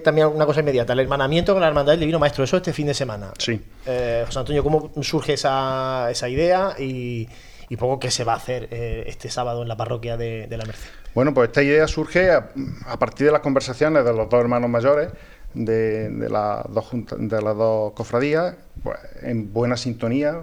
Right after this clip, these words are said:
Speaker 2: puesto que estamos en el barrio, pues, bueno, pues se propone que, que podíamos hermanarnos, podíamos ratificar, pues, que esa buena sintonía se quedara reflejada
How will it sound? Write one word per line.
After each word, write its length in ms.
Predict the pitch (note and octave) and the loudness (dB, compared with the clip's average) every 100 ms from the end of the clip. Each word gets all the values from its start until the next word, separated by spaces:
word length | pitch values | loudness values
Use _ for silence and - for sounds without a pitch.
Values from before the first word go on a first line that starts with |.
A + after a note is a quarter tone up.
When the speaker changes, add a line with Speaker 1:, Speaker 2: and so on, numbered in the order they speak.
| - | -10
Speaker 2:
puesto 280 | A2 G#2+ G#2+ | -8 -8 -6
que 100 | G#2+ | -8
estamos 520 | - A2+ A2 A2 A2 | -2 -2 2 2 2
en 80 | A2 | 0
el 80 | G#2 | 0
barrio, 400 | A2 C3 C3 D3+ - - - - - - | 0 0 0 -4 -8 -20 -20 -20 -14 -2
pues, 960 | A2 G#2+ G#2+ G#2 G2 G2 G2 G#2+ - - | 2 2 2 0 0 -2 -4 -10 -12 -12
bueno, 360 | - A2+ D3 - - | -4 -2 -4 -8 -2
pues 180 | A2+ - | -2 0
se 160 | A2+ | -4
propone 760 | A2+ G#2+ A#2 B2+ B2 B2 B2+ - | -2 -2 2 2 2 -2 -6 -4
que, 1200 | B2+ A#2 A#2 A2+ A2+ A2+ A2 A2 G#2+ - - B2 - - - - | 0 0 0 0 0 -2 -4 -6 -8 -10 -14 -20 -20 -20 -20 -6
que 100 | C3 | -2
podíamos 400 | B2 A#2+ B2 B2 | 0 2 2 2
hermanarnos, 560 | A#2+ A#2+ C3 D#3 D#3 G3 - - - - - | 2 2 4 2 0 -4 -10 -20 -20 -14 -2
podíamos 360 | A2 A#2 A#2 | 0 2 2
ratificar, 580 | A#2 A#2 B2 A#2+ B2 A#2+ - | 0 -2 -2 0 0 0 0
pues, 220 | A#2 A2 | 0 0
que 100 | A#2 | -4
esa 200 | - A#2 | -2 0
buena 180 | A#2 A2+ | 0 -2
sintonía 420 | A#2 A#2 A#2 B2 | -6 -4 -2 -2
se 140 | C3 | -2
quedara 460 | A2+ G#2+ A2 G#2+ G2+ | -2 0 0 0 -2
reflejada 720 | G#2 G2 G2+ A2 G#2+ A2 A#2 | -6 -8 -6 0 2 0 -4